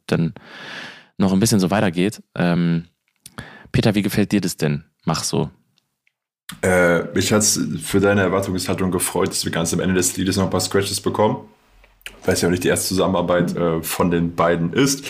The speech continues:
Speaker 2: Ich schließe mich da aber auch gern, äh, euren Aussagen an, in dem Sinne, als dass da wahrscheinlich jetzt inhaltlich uns nicht der Rahmen geboten wurde, jetzt hier drei Minuten zu füllen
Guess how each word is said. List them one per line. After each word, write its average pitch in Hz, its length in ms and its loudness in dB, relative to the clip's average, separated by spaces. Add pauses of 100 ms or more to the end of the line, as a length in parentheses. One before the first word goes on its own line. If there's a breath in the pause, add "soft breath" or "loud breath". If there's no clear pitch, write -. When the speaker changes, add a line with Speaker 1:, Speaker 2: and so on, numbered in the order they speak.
(400 loud breath)
Speaker 2:
Ich 87 140 -2
schließe - 220 -2
mich 90 140 -4
da 87 60 0
aber 85 100 0
auch 82 160 -4
gern, 82 420 0
äh, 80 340 -2 (460)
euren 82 640 0
Aussagen 80 840 -2
an, 78 200 0
in 78 220 0
dem 80 220 2
Sinne, 80 280 0
als 76 240 -2
dass 78 420 0 (1120 loud breath)
da 80 340 2
wahrscheinlich 80 340 0
jetzt - 60 -4
inhaltlich 85 520 0
uns 85 240 -4
nicht - 300 -2 (480)
der 82 180 2
Rahmen 82 200 2
geboten 82 440 -2
wurde, 82 280 2
jetzt 80 180 -2
hier 82 200 0
drei 78 220 -2
Minuten 80 280 -2
zu 82 140 -2
füllen 104 580 0